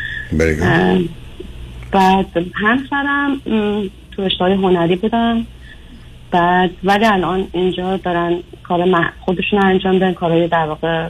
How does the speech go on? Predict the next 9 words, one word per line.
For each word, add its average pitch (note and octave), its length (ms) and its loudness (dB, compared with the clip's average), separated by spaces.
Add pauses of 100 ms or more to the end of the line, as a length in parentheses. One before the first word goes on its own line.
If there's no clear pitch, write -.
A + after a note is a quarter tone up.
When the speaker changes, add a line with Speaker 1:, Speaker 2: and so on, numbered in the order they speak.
(140)
Speaker 2:
کانستراکشن - 680 -6
هستش. - 420 -4 (240)
Speaker 1:
بس-، E2 160 -4 (200)
بسیار. E2+ 300 -4 (240)
پسرتون A2 680 2 (420)
چی - 200 -2
خونده، F2+ 360 2
چه - 200 -2
می‌کنه؟ F2+ 460 0